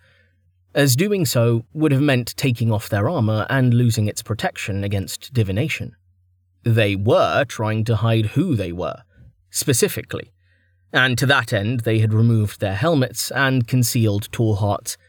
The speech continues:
distinctive metalwork. Not with cloaks, which would have stood out in the heat,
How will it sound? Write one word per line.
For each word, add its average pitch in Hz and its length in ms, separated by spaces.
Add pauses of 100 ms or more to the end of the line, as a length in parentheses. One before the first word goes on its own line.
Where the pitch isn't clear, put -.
(140)
distinctive 110 640
metalwork. 104 680 (920)
Not 151 300
with 113 160
cloaks, 113 680
which - 500 (140)
would 110 240
have 101 80
stood 113 260
out 98 300
in 98 80
the 95 80
heat, 139 360